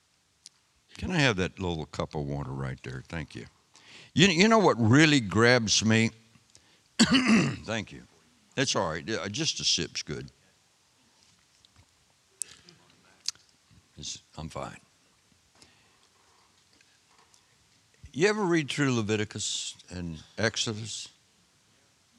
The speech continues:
Should. I hope you do. Uh, yeah,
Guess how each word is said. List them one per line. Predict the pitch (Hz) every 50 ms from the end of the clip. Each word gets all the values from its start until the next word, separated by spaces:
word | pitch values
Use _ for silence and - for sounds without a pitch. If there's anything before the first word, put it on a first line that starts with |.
| _ _ _ _ _ _ _ _ _ _
Should. | _ - - - 160 113 87 82 90 - - - -
I | 80
hope | 101 123 - -
you | 92 90
do. | 92 120 107 87 78 - 85 - _ _ _ _ _ _ _ _ _ _ _ _ _ _ _ _ _ _ _ _ _ _ - - _ _ _ -
Uh, | 107 - -
yeah, | 113 131 135